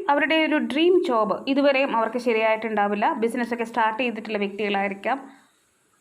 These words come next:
അങ്ങനെയുള്ള ഒരു സിറ്റുവേഷൻസിലൂടെ കടന്നു പോകുന്നുണ്ട്. ഒരു പക്ഷേ ഫാമിലിയുടെ ഒരു സപ്പോർട്ട് അവർക്കിപ്പോൾ ആവശ്യമായിട്ടുണ്ടായിരിക്കാം. അതുപോലെ തന്നെ ഇവര് നിങ്ങൾ ആഗ്രഹിക്കുന്ന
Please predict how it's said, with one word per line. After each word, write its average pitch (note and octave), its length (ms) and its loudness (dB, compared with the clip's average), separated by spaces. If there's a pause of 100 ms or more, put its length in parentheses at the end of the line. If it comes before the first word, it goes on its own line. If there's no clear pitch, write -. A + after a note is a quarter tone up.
(100)
അങ്ങനെയുള്ള G4+ 440 4 (140)
ഒരു F4+ 160 2
സിറ്റുവേഷൻസിലൂടെ D#4+ 800 0
കടന്നു C#4 300 2
പോകുന്നുണ്ട്. B3 420 0
ഒരു B3 100 -2
പക്ഷേ A#3+ 200 -6 (120)
ഫാമിലിയുടെ A3 560 0 (140)
ഒരു G#3 160 -2 (840)
സപ്പോർട്ട് D4+ 580 2 (200)
അവർക്കിപ്പോൾ D4+ 520 -2 (200)
ആവശ്യമായിട്ടുണ്ടായിരിക്കാം. G3 1000 -4 (1160)
അതുപോലെ D4+ 360 2
തന്നെ E4 240 4
ഇവര് D#4 260 2 (800)
നിങ്ങൾ F4 240 6 (140)
ആഗ്രഹിക്കുന്ന F4 600 4